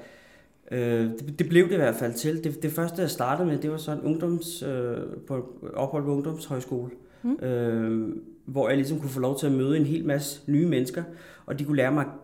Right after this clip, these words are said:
Speaker 1: lære mig at kende som den, jeg er i dag. Og der blev jeg ligesom mere, øh, rolig og f-, f-, sådan sikker i, at, at, at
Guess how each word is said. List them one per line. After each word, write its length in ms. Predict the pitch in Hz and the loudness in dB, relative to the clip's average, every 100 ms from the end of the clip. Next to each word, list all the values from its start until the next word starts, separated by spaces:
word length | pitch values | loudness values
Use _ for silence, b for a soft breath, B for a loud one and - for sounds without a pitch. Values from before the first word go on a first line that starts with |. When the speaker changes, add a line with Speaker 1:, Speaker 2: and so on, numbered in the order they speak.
| - - | -20 -12
Speaker 1:
lære 200 | - 139 | -4 2
mig 180 | 135 127 | 4 4
at 140 | 151 - | 2 4
kende 200 | 139 147 | 4 4
som 120 | 143 | 2
den, 180 | 151 151 | 0 0
jeg 100 | 135 | 2
er 40 | 139 | 2
i 40 | |
dag. 340 | 135 - 143 B B B B | 2 -2 -4 B B B B
Og 140 | - 160 | -6 -4
der 100 | 165 | 0
blev 120 | 196 | 2
jeg 80 | 175 | 4
ligesom 260 | 175 190 | 2 4
mere, 260 | 175 165 180 175 B B - | 4 6 4 0 B B -10
øh, 420 | - 143 131 120 113 - - - - | -4 -2 -2 -2 -4 -8 -16 -20 -12
rolig 680 | 131 147 151 185 190 - - | -2 4 4 4 0 -4 -2
og 220 | 113 101 | -2 -2
f-, 340 | - - - - | -6 -14 -14 -12
f-, 180 | - - - - | -12 -12 -18 -14
sådan 320 | 143 120 117 117 | -6 -6 -6 -8
sikker 380 | - - 151 165 | -6 -2 0 0
i, 240 | 160 175 | 0 -2
at, 140 | - 135 | 0 0
at, 200 | - 135 - | 0 -4 -6
at 140 | - | -8